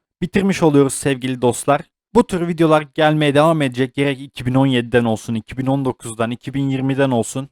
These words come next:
Bu şekilde videolar çekmeye devam edeceğim. Çünkü ben çekerken çok eğleniyorum ve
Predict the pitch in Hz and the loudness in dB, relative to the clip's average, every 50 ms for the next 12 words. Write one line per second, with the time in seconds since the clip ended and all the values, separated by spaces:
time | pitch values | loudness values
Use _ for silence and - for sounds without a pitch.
0 | _ _ - 180 - - 151 - 135 127 123 127 139 135 135 127 120 110 - - | _ _ -12 -8 -6 -6 -6 -6 -6 -4 -4 -4 -4 -4 -4 -4 -4 -4 -6 -8
1 | 131 - - 107 101 113 120 131 139 135 131 123 117 120 127 123 - - 165 - | -10 -10 -10 -10 -6 -4 -4 -4 -4 -4 -6 -6 -6 -6 -8 -8 -8 -10 -12 -12
2 | - 127 - 156 156 151 - - 131 - 135 123 - - 107 - - - 160 - | -12 -8 -6 -6 -6 -6 -6 -10 -8 -6 -6 -6 -6 -10 -16 -10 -6 -6 -4 -2
3 | 170 151 143 139 135 135 135 135 131 143 143 143 147 147 | -2 -2 -2 -2 -2 -2 -4 -4 -4 -6 -6 -4 -6 -6